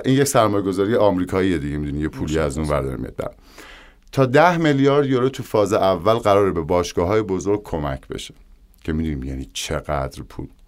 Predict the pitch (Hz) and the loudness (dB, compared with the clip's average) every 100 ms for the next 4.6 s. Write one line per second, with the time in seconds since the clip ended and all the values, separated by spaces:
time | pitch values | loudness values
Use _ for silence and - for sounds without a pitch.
0 | - - - - - - 127 165 185 - | -20 -20 -20 -20 -20 -4 2 4 4 0
1 | - - - - - 123 131 160 147 - | -20 -20 -20 -16 -2 2 4 4 2 0
2 | - - - 170 170 165 143 165 160 151 | -4 -2 -2 -2 -2 -2 2 4 6 4
3 | 120 110 107 135 135 139 113 101 90 90 | 4 4 2 0 2 2 2 -2 0 -2
4 | 76 71 65 - - | -2 -2 -6 -8 -12